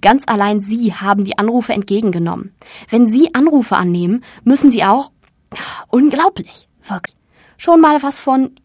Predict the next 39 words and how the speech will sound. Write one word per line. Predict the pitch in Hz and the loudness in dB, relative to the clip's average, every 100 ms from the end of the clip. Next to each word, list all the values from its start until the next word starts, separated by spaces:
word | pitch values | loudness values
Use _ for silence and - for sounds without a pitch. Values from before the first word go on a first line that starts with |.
| _ | _
E-Mail | 302 330 320 330 | 4 6 6 4
gehört? | 330 320 349 392 - _ _ _ _ - | 0 0 -2 -2 -8 _ _ _ _ -2
Und | 339 | -2
Sie | |
kennen | 349 330 381 381 | 0 2 4 4
diese | 330 349 | 4 6
mobilen | 294 269 285 370 | 6 4 2 0
Telefone | 339 311 359 - 415 453 - - _ | 0 -4 -2 2 2 0 -4 -16 _
und | - 302 294 | -2 -2 0
wissen, | 330 381 | 0 2
wie | 370 | 4
man | 339 | 4
die | 339 | 4
benutzt? | 294 359 - - | 2 2 -4 -10
Ja? | 262 311 403 _ _ _ - | -6 -6 -8 _ _ _ -8
Dann | 262 285 | -6 -6
tun | - - 330 311 | -10 0 4 4
Sie | 214 | 2
das | 202 196 | -4 -6
in | - 202 | -6 -6
Zukunft. | - 208 - 202 - _ | -6 -8 -6 -8 -8 _
Informieren | 294 294 - 320 302 320 339 294 247 | 0 2 4 6 8 8 8 6 2
Sie | 226 233 | 2 4
mich. | 220 220 220 - _ _ _ _ | 4 2 -2 -14 _ _ _ _
Und | 202 | -2
sagen | 214 220 | 2 2
Sie | 214 | 0
jetzt | 214 214 214 | -4 -4 -2
nicht | 220 - 190 | -2 -2 -4
wieder | 196 196 | -4 -4
Entschuldigung. | 175 - 180 196 196 196 - _ _ _ _ 233 | -8 -6 -6 -6 -10 -12 -16 _ _ _ _ -6
Und, | 240 - _ 208 | -6 -8 _ -12
äh, | 196 _ - | -12 _ -8
äh, | 214 - _ | -8 -8 _
ich | 240 - - | -14 -14 -4
habe | 277 254 | -2 -2
nicht | 247 - | -4 -6
dran | 226 | -6
gedacht. | 220 226 | -6 -10